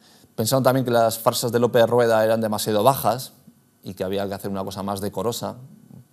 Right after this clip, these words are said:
para lo cual, por, por ejemplo, eh, eh, hicieron obras en verso, pero polimétrico, que también eso, por ejemplo, se diferencia del, del teatro francés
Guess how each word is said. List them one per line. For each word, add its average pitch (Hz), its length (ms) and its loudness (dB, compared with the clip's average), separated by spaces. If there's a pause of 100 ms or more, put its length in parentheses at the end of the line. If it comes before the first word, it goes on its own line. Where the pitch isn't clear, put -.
(120)
para 90 200 -14
lo 87 160 -10
cual, 98 360 -6
por, - 380 -16
por - 160 -12
ejemplo, 104 340 -6
eh, 95 420 -12 (880)
eh, 101 320 -4
hicieron 110 360 -2
obras 113 320 2
en 104 160 -2
verso, 107 280 2
pero 95 200 -4
polimétrico, 110 680 -4 (220)
que 98 100 -14
también 98 440 -10
eso, 104 180 -10
por 104 100 -8
ejemplo, 113 120 -8
se 104 80 -6
diferencia 101 380 -4
del, 95 360 -6 (140)
del 98 180 -6
teatro 98 240 -2
francés 120 580 -4